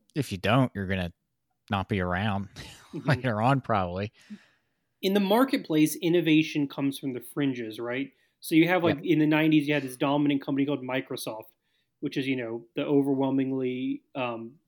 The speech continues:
Speaker 2: the overwhelming large supplier of operating systems and also word processing software, Microsoft Word. And then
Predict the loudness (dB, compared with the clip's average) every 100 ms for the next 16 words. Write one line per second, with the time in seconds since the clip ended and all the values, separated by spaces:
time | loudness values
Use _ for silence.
0 | -10 -2 0 2 4 4 2 0 -2 -2
1 | -4 -4 -2 0 -2 -6 -8 -12 _ _
2 | _ -2 -2 2 -2 -2 -8 -6 -6 -6
3 | -8 -8 -6 -8 -6 -6 -4 -6 -6 -10
4 | -8 -12 -10 -10 -10 -14 -14 _ _ -12
5 | -10 -14 -12 -12 -12 -16 _ _ -20 -20
6 | -20 _ -2 2 4 4 6 4 0